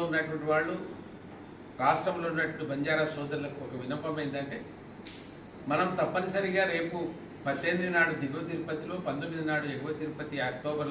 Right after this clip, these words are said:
నాడు మీరు ఆ కార్యక్రమానికి రావాలని అందరినీ, బంజారా సమాజం పక్షాన మిమ్మల్ని అందరినీ హృదయపూర్వకంగా స్వాగతం పలుకుతూ, మీకు తెలుసు హాతీరాం బావాజీ ఎవరు, చాలా చర్చలు జరిగినాయి,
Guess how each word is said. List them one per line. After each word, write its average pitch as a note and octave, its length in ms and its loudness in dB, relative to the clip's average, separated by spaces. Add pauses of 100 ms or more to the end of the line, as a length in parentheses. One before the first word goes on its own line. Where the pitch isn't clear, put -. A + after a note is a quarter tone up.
నాడు C#3+ 200 0 (600)
మీరు D3+ 220 6
ఆ C3+ 40 6 (100)
కార్యక్రమానికి D#3 800 4
రావాలని D3 540 4 (920)
అందరినీ, E3+ 400 4 (920)
బంజారా D#3 320 4 (120)
సమాజం E3 360 2 (100)
పక్షాన D3+ 300 0 (120)
మిమ్మల్ని C3+ 320 -2
అందరినీ D#3 320 0
హృదయపూర్వకంగా C#3+ 840 0 (720)
స్వాగతం D3+ 520 4
పలుకుతూ, C#3 420 -2 (140)
మీకు D#3 240 0
తెలుసు D3+ 340 2 (560)
హాతీరాం D#3+ 480 4
బావాజీ D3+ 440 6 (120)
ఎవరు, C#3 240 2 (580)
చాలా F3+ 220 8 (100)
చర్చలు E3 440 0
జరిగినాయి, D#3 360 2